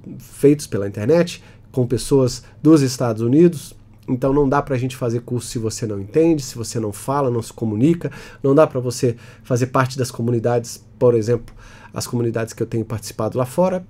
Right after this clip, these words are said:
e também receber seus trabalhos. Se você tem a intenção de fazer aí, colocar suas trilhas em sites, né, as livrarias, as bibliotecas de músicas, eh, exclusivas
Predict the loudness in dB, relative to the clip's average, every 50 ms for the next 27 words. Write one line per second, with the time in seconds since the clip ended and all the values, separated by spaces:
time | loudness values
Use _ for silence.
0 | -6 -2 -2 -2 0 -2 0 2 2 2 2 0 -4 -4 -4 -2 -2 -2 -2 -2
1 | -4 -6 -6 -6 -6 -6 -6 -6 -6 -10 -12 -12 -16 -18 -20 -20 -20 -20 -20 -20
2 | -20 -12 -4 0 2 4 6 8 6 6 6 4 -2 -20 -20 -20 -20 -20 -20 2
3 | 6 6 8 8 6 4 2 0 -4 -4 0 4 4 4 4 6 6 6 6 4
4 | 2 2 4 4 6 6 4 2 0 -6 -14 -20 -20 -20 -20 -14 -8 -4 0 0
5 | 2 2 2 0 0 0 0 2 2 4 6 6 6 6 6 4 2 2 0 -2
6 | -4 -4 -2 0 0 2 2 2 0 0 0 0 -2 -2 -4 -2 2 2 4 4
7 | 4 2 0 0 -2 -4 -6 -4 -2 0 2 2 2 2 2 2 0 -2 -6 -8
8 | -8 -8 -10 -10 -4 -2 -2 0 0 -2 -4 -8 -12 -12 -6 -2 0 0 0 0
9 | 0 0 0 2 2 4 4 4 2 0 -2 -4 -6 -4 -4 -2 0 0 0 0
10 | 0 0 0 -2 0 0 -2 -4 -6 -10 -16 -20 -20 -20 -20 -16 -6 -2 2 4
11 | 4 4 2 2 0 -2 -2 -4 -6 -10 -10 -6 -4 -2 -2 -2 -2 -2 -4 -6
12 | -4 -4 -4 -2 0 0 0 0 2 2 2 2 2 0 -2 -6